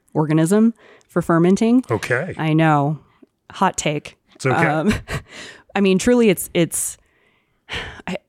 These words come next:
Speaker 1: I've just had so many wild beers that taste like or smell like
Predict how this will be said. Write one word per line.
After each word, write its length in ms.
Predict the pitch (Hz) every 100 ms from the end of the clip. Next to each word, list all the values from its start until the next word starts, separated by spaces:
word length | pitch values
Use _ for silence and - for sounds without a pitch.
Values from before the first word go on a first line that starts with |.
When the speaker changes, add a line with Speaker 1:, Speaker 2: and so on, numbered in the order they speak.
| _
Speaker 1:
I've 220 | 175 175 170
just 160 | 190
had 200 | - 185
so 420 | - - 180 175
many 580 | 190 170 170 165 170 170 - _ _ _ _ _ _
wild 760 | - 160 143 151 160 165 170 151
beers 580 | 160 165 170 180 196 185 -
that 440 | 160 160 156 131
taste 340 | - 156 156 -
like 220 | 165 156 _ _ _ _
or 100 | 160
smell 520 | 175 - - 160 160
like 420 | 160 170 160 156